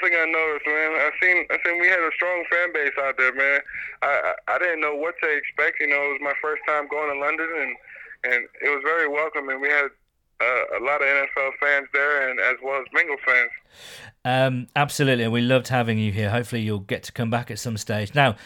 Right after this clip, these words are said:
Speaker 2: the team got off to a great start last week, and your group, the defensive line, looks especially good this year. I mean, you have you, Gino, uh, Mike Johnson,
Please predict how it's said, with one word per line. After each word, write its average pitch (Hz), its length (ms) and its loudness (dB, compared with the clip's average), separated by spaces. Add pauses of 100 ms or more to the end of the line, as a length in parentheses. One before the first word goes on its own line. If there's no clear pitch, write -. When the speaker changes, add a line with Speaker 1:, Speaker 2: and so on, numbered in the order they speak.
(260)
Speaker 2:
the 131 160 0
team 233 560 4
got 180 220 6
off 165 180 4
to 170 120 0
a 160 40 2
great 165 480 2
start 156 400 2
last 151 300 0
week, 160 340 0
and 139 140 -2
your 160 200 2
group, 147 420 2
the 127 80 -4
defensive 131 680 -2
line, 139 320 2
looks 120 240 -4
especially 156 720 -2
good 113 300 -4
this 104 260 -8
year. 98 420 -4
I 127 40 -6
mean, 127 140 -4
you 123 120 -4
have 113 300 -4 (340)
you, 160 480 4
Gino, 156 880 0
uh, 123 260 -2
Mike 143 720 0
Johnson, 147 800 0